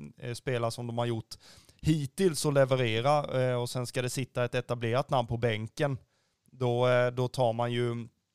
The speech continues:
liksom speltid från den spelaren, plus att de här som kommer underifrån, eller så här, om man värvar ett framtidsnamn, så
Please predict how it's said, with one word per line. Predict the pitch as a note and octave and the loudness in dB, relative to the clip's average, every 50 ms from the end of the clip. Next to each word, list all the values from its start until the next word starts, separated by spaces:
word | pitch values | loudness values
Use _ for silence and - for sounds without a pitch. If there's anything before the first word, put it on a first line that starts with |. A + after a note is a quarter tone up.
| _ _ _ _ _ _ _ _ | _ _ _ _ _ _ _ _
liksom | - D#3 - - C3+ | -6 -4 -4 -2 -4
speltid | B2 - - E3 C#3+ B2 A#2 - C#3 C3+ B2+ - | -4 -2 0 2 2 2 0 0 -2 -4 -2 0
från | C#3+ C3 C3 C#3+ D3 | 0 0 0 0 0
den | C3+ C3+ B2+ C3 C#3 | 0 0 0 0 -2
spelaren, | - - - D3 C3 A#2+ A#2+ A#2 A2+ A#2+ B2 B2 | -4 -2 -2 0 0 0 0 0 0 -2 -4 -6
plus | - - B2 A#2 A#2 - - - | -6 -4 -4 -4 -4 -2 0 0
att | B2+ A#2+ - - - _ _ - - - _ _ _ | 0 -2 -2 -8 -20 _ _ -20 -20 -20 _ _ _
de | - B2+ C3 | -8 -4 -2
här | C3 B2 A#2+ | 0 0 0
som | - - C3 | -2 -4 -6
kommer | B2 - C3 B2+ B2 B2 | -4 -2 -2 0 0 0
underifrån, | B2 B2 B2 B2 A#2+ A#2 A2 A2 G#2+ A2 G#2+ - B2 A#2+ A#2 B2 C3+ C3+ C3 | 0 0 -2 -2 -4 -6 -6 -6 -6 -6 -6 -2 0 0 2 2 0 0 -2
eller | B2+ B2 B2 A#2+ A#2 | 0 0 2 0 0
så | A2+ - - A#2+ | -2 -2 -2 -2
här, | A2+ G2+ G2 | -2 0 -2
om | G#2 A2+ A#2 | -4 -4 -4
man | A#2 A2+ A2+ | -4 -4 -2
värvar | A#2 A#2 A2+ G#2+ G#2 A2 | 0 0 0 0 0 -2
ett | G#2+ - | -4 -4
framtidsnamn, | - C3 B2 A2 G2+ - - G2 - - A#2+ A2+ A2+ B2 B2+ A#2 | -2 -2 -2 -2 -4 -8 -12 -10 -6 -4 -2 0 0 -2 -4 -6
så | - C3 B2 A#2 A2+ A2+ A2 | -4 -2 2 2 2 2 0